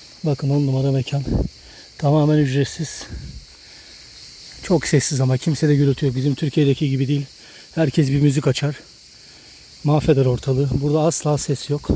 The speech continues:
Her şey ücretsiz. Tuvaletler var, duşlar var. Her türlü kullanabiliyorsunuz. Böyle güzel. Kimse kimseye karışmıyor. Bisikletli gelenler var.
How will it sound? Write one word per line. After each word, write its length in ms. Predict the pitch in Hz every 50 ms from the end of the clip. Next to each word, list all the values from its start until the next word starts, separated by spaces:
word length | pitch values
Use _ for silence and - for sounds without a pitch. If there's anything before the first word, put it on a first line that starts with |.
| - - - - - - - - - - - - - - - - - -
Her 180 | 160 170 170
şey 180 | - - 180 160
ücretsiz. 720 | 160 139 135 151 143 - - - 156 123 - - - - - - - -
Tuvaletler 520 | - 170 156 151 151 151 - - 160 151 147
var, 280 | 143 139 135 135 131
duşlar 380 | 147 147 - - - 156 147 143
var. 260 | 139 139 131 131 123 - - - - - - - - - - - - - - - - - - - - - - - - - - - - - - - - - - - - - - - - - - - -
Her 140 | - 175 165
türlü 240 | 143 - 151 147 151
kullanabiliyorsunuz. 880 | - 151 139 143 143 147 139 147 151 143 135 - - 143 151 - - - - - - - - - - - - - - - - - - - - - - - - - - - - - - - - - - - - - - - - - - - - - - - - - - - - - - - - - - - - - - - - - -
Böyle 280 | 180 156 139 123 135
güzel. 260 | 139 131 131 147 131 120 -
Kimse 300 | - 185 151 - 160 135
kimseye 320 | - 151 135 - 156 143
karışmıyor. 540 | 131 - 139 135 139 - - 135 123 135 131 - - - - - - - - - - - - - - - - - -
Bisikletli 380 | - - - 135 - - 151
gelenler 400 | 143 143 139 139 135 131 131 131
var. 260 | 131 123 120 123 120